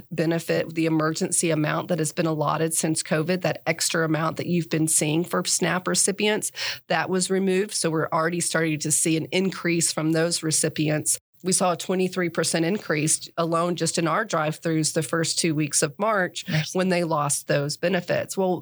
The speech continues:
Speaker 1: those benefits were actually helping offset some of the inflation. So again, inflation is affecting elderly. It's affecting people who are on snap. The other thing with inflation is you're seeing people that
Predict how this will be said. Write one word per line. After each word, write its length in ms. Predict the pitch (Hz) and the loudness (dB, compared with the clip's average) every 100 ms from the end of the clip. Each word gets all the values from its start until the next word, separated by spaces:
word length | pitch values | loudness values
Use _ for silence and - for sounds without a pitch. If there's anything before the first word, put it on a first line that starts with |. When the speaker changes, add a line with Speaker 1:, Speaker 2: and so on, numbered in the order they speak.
| 175 | -2
Speaker 1:
those 200 | 190 185 | -2 0
benefits 560 | 185 208 190 170 160 - | 0 0 0 -2 -2 -2
were 120 | 160 | 0
actually 320 | 156 - 165 | 0 -2 -2
helping 400 | 165 170 170 160 - | 0 0 0 -2 0
offset 540 | 156 160 - - 147 | -2 0 0 2 0
some 220 | - 175 | 0 2
of 100 | 160 | 0
the 120 | 156 | 0
inflation. 720 | 143 143 - 151 156 - - 151 - - | 0 0 0 2 2 0 -4 -4 -6 -2
So 160 | - 185 | 0 0
again, 240 | 180 170 | 2 2
inflation 500 | 165 160 156 160 175 | 0 0 0 2 2
is 160 | 165 160 | 0 0
affecting 460 | 160 151 147 151 - | -2 -4 -2 -6 0
elderly. 480 | 165 185 180 170 | -2 0 0 0
It's 140 | 160 151 | -2 -2
affecting 400 | - - - 151 | -2 0 0 0
people 400 | 151 147 151 151 | -2 0 0 0
who 360 | - 160 147 139 - - | 0 0 0 -4 -14 -6
are 100 | 165 | -4
on 240 | 156 147 143 | 0 -2 0
snap. 500 | - 165 156 160 - - - 165 | 0 0 0 -2 -6 -20 -8 0
The 80 | |
other 160 | 190 226 | 2 2
thing 200 | 247 208 | 2 0
with 180 | 175 175 | 2 0
inflation 520 | 165 165 156 - 156 | -2 0 0 2 2
is 200 | 151 156 | 2 2
you're 80 | 175 | 0
seeing 260 | - 233 | 2 0
people 380 | 214 185 180 175 | 0 -2 0 0
that 340 | 170 156 160 | 0 0 -2